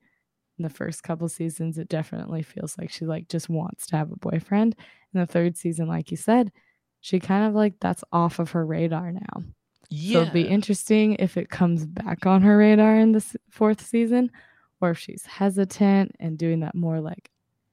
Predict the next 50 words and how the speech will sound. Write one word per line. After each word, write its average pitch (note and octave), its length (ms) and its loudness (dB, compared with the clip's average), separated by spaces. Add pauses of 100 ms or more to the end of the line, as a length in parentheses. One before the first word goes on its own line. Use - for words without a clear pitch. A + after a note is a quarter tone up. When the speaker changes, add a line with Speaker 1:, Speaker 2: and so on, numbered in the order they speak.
(100)
Speaker 1:
you E3 80 -8
know, D#3 120 -8
she's D#3+ 200 -10
more D#3+ 180 -6
jaded E3+ 720 2 (640)
from F3 180 -4
her D#3+ 100 -2
past - 380 -12
relationships F#3+ 1000 0
and E3 140 -4
also E3 280 -8
her D#3 120 -6
past G#2+ 300 -2
Speaker 2:
Probably. G2+ 80 -8
Speaker 1:
experience, G3+ 920 0
and, F3 200 -4
like, - 320 -10
seeing A#3 460 0
how A#3 200 -4
she G#3 180 -6
navigates F3+ 560 -8
that. - 280 -6 (200)
I F3 160 2
like, E3+ 320 -2 (240)
I F3+ 100 0
would F3 140 0
like - 200 -8
to - 120 -14
see - 180 -10
how D#3+ 200 -4
that - 300 -8
goes, E3+ 420 -2 (640)
as E3+ 220 -2
well E3+ 220 4
as F#3 120 -2
to F#3+ 120 -4
see, F3 320 0
like, - 320 -8 (480)
you F#3 100 -2
know, E3 120 -2
does D#3+ 200 -6
she - 260 -8
still - 320 -2
have D#3+ 220 2
any D#3+ 180 -2
involvement? G3+ 720 4
Like, - 200 -4
does - 160 -8
she - 180 -8
really D#3+ 520 -6